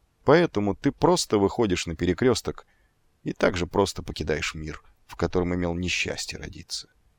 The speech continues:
Как ты делаешь это? Кто научил тебя? Откуда ты знаешь, что ждет тебя впереди?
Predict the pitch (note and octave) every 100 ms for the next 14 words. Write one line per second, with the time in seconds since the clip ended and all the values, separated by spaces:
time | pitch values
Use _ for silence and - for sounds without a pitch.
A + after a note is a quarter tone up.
0 | _ _ _ _ _ _ _ - F#3 -
1 | F3 D3+ D#3 E2+ D#2+ - D#2+ - - _
2 | _ _ _ _ _ - - E3 C#3 F2
3 | F2 - F2+ - D#2+ E2 - _ _ _
4 | _ _ _ _ F#2 - - A2+ G#2+ A2
5 | A2 D#3 F3 G2+ - - - - - G#2+
6 | G2 F2+ A2+ - G2+ G2+ - G#2 A#2 A2
7 | -